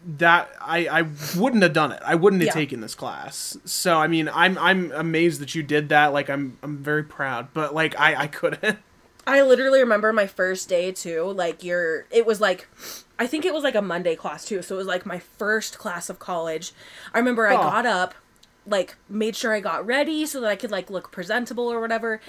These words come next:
Speaker 2: Walked to camp, like, walked to class, 'cause I lived on campus. It wasn't very far away.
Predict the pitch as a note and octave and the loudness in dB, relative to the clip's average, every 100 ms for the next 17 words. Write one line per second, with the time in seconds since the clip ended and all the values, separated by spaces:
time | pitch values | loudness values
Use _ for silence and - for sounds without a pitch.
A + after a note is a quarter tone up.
0 | - - - - F#3+ F#3 G#3+ B3+ - - | -20 -20 -18 -12 -2 0 0 -2 -8 -4
1 | E4 D4 A3 G#3 G3+ G3+ - D4 C#4+ F#3+ | -2 -2 -2 -4 -4 -8 -8 -6 -4 -4
2 | - G#3 G#3+ C#4 C4+ F3+ B3+ D4+ E3 D#3+ | -4 -2 0 0 0 -4 -4 -6 -6 -8
3 | G3 A3+ G3+ F3 D#3+ D#3 D3+ D3+ F3+ C#3+ | -6 -6 -6 -6 -6 -8 -10 -4 -2 -2